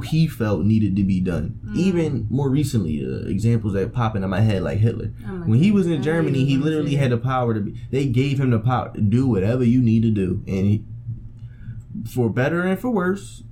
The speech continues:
Speaker 1: Germany did what they needed the motherfucker to do, you know?
Speaker 2: Mm-hmm.
Speaker 1: Um, back in ancient Egypt,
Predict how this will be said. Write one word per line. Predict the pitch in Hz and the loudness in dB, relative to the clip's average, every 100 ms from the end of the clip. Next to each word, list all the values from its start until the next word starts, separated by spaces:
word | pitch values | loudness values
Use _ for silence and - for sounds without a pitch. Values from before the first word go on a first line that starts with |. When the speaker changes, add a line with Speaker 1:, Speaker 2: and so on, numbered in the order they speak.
| - - 107 | -14 -8 -2
Speaker 1:
Germany | 104 135 147 139 | 0 2 0 0
did | 131 117 127 123 | 0 2 2 2
what | 107 | 0
they | 110 120 | 0 2
needed | 117 117 - | 4 2 0
the | 95 | -2
motherfucker | 107 107 - 92 85 | 0 0 -2 -4 -4
to | 78 | -6
do, | - - | -6 -10
you | - 95 | -6 -2
know? | 107 107 - | 0 -2 -4
Speaker 2:
Mm-hmm. | 95 95 - | -10 -12 -6
Speaker 1:
Um, | 107 107 95 104 113 - - | 0 0 0 -4 -6 -6 -2
back | 104 107 | -2 2
in | 127 | 2
ancient | 123 160 - 175 | 2 0 0 -2
Egypt, | 190 214 151 95 | 2 2 2 0